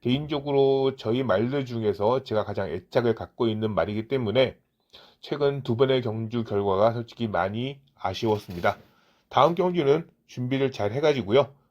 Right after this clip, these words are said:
조금이라도 더 나아진 모습 보여드릴 수 있도록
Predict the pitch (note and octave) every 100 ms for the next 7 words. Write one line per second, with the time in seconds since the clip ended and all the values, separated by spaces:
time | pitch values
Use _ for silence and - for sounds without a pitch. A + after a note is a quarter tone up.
0 | _ - A2 C3+ A#2+ G#2+ B2+ C#3 _ _
1 | A2+ G#2+ E2+ F#2+ A2+ B2 G2 G#2 B2 -
2 | _ _ - G#2+ G#2+ G#2+ G#2 F2 F2+ A#2